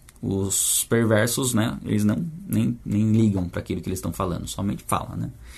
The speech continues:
Então, nós temos que ter um cuidado, pensar bem antes de falar, evita muito sofrimento e muitos problemas. "O Senhor está longe dos perversos, mas ouve a oração dos justos." Mais uma vez aqui sobre a oração, que seria um,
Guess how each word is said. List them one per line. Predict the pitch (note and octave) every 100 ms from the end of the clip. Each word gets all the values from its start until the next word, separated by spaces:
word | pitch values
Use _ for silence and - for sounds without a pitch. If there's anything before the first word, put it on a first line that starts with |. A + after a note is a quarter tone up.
| - - -
Então, | -
nós | -
temos | G#3
que | G#3
ter | A#2+
um |
cuidado, | A#2 C#3 A2 A#2+ - - - - - -
pensar | - G2+ - G2+
bem | G#2 G#2
antes | G#2
de | G#2+
falar, | G#2+ G#2 G#2+ C3 - - -
evita | G2 G2+ G#2
muito | G2+ G2+
sofrimento | - A2 A#2+ A#2 F#2 F2 - - - - - - - - - -
e | G2+
muitos | F2+ -
problemas. | - G#2+ - - - - - _ - - - - - - - - - - - - -
"O |
Senhor | A#2+ - F3+
está | F3+ D#3+
longe | C3 A#2+ D#3 B2+
dos | B2 -
perversos, | A#2+ A2 F2 A2 G#2+ - C2 - -
mas | - G#2+ F2 G2
ouve | C3+ C3 A2+
a | G#2
oração | G2 - A#2+
dos | A#2+ A#2
justos." | E2+ F2 B2+ - E2+ - - -
Mais | F#2+
uma | G#2+ A#2
vez | G#2+ G2+
aqui | G2 G2+ G#2+
sobre | - F#2+ G2
a |
oração, | G2 G2 - A#2+
que |
seria | - F2+
um, | F2+